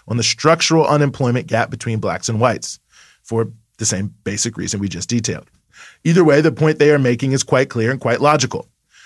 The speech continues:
The closer you get to full employment, the harder it is for employers to discriminate. As the pool of job seekers shrinks,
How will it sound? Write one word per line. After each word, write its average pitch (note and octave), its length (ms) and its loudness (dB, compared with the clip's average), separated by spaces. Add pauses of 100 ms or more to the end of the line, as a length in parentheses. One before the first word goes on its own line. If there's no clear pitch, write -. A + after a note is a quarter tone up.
(120)
The A2+ 60 -8
closer D#3+ 300 2
you E3+ 120 2
get D#3+ 160 4
to E3 80 2
full D#3 200 4
employment, C#3+ 540 2 (160)
the - 80 -2
harder C3 320 2
it C3 80 2
is B2 140 0
for B2+ 160 0
employers A#2 380 0
to C3 100 -4
discriminate. C3+ 500 2 (400)
As G2+ 100 -6
the B2+ 60 -6
pool D3+ 240 4
of D#3 100 4
job D3 280 4
seekers C#3+ 320 2
shrinks, - 480 -2